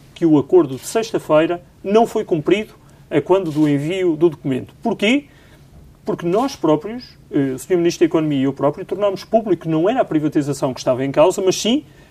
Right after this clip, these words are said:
preocupações legítimas dos trabalhadores no âmbito da privatização e que nós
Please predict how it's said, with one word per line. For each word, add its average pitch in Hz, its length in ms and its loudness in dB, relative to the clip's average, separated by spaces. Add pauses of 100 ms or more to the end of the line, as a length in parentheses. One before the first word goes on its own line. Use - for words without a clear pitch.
(200)
preocupações 165 680 2
legítimas 160 800 0
dos 170 180 0
trabalhadores 151 560 0
no 170 140 -2
âmbito 175 260 -2
da 175 40 0
privatização 190 720 0
e 262 60 -2
que - 100 -10
nós 175 360 4